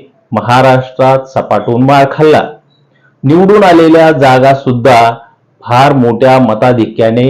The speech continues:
आलेल्या नाहीयेत. देवेंद्र फडणवीस यांच्याबद्दल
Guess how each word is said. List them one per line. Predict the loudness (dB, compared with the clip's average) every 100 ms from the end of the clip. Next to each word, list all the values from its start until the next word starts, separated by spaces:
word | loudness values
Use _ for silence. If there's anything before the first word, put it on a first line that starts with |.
| -4
आलेल्या | -4 -2 0 0
नाहीयेत. | 2 2 2 0 -2 -10 _ _ -6
देवेंद्र | 0 2 2 0 0 0
फडणवीस | 0 0 0 0 -2 -4
यांच्याबद्दल | -2 0 0 0 0 0 0 0